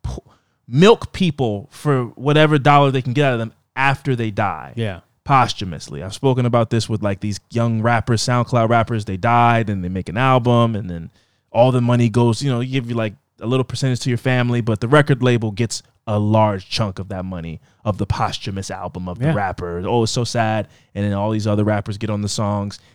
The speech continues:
Speaker 1: and then all the songs chart, and the record label gets all of that money. So that Fast and the Furious thing could have set a precedent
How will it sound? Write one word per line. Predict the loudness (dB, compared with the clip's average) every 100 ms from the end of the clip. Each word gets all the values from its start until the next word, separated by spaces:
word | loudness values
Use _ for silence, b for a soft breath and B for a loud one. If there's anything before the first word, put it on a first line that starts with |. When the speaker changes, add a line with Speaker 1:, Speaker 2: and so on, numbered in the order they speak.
| b
Speaker 1:
and | -2
then | 0 2
all | 0
the | 0
songs | -2 -2 -2
chart, | -2 2 2 0 _
and | -8 -4
the | 2
record | 2 4 2
label | 2 -2 -2 -2
gets | -2 -4
all | 0 2 2
of |
that | 0 -6
money. | -8 -10 -14 b b b b -8
So | 2 4 6 4 0 -6 _ _ _ _
that | 2 4 6
Fast | 6 6
and | 2
the |
Furious | 2 4 4 2
thing | 0 0
could | 2 4
have | 4 2 -4
set | 4 4
a | 6
precedent | 6 4 4 2 0